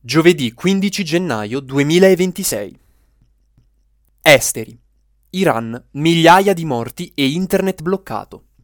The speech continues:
In Iran la situazione continua a peggiorare.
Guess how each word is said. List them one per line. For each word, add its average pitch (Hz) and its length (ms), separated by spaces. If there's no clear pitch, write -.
In 147 180
Iran 160 460
la 160 160
situazione 139 800
continua 156 600
a 120 40
peggiorare. 156 720